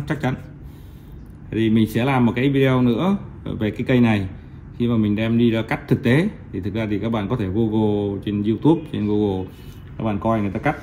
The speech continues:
để bạn biết, hoặc là anh em đã từng xài Felco rồi thì anh em biết ha. Cắt thì chắc là đứt cành thôi,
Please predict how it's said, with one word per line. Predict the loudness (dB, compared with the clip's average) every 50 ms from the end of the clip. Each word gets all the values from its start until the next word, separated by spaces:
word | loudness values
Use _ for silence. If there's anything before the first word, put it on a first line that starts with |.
| -10
để | -10 -6
bạn | -4 0 2
biết, | 2 2 0
hoặc | -2 -4
là | -4 -2
anh | -2 0
em | 0 0 0
đã | 0 -2
từng | 0 2 2 2 2
xài | 2 0 -2 -2
Felco | 0 -2 -2 -2 0 0 0 2 2 0 -2 -4 -6 -12 -18 -18 -18 -12 -6
rồi | -4 -2 -2 -2
thì | -2 -2
anh | -2 -2
em | -2 0 2
biết | 2 2 2 0 -2
ha. | -6 -6 -6 -8 -12 -16 -18 -18 -18 -16 -8 -4
Cắt | -4 -4 -4 -6 -12 -12
thì | -8 -6
chắc | -6 -6 -4 -6
là | -8 -6 -4 -4
đứt | -2 -2 -2
cành | -2 -4 -4 -2 -2
thôi, | -2 -2 -2 -2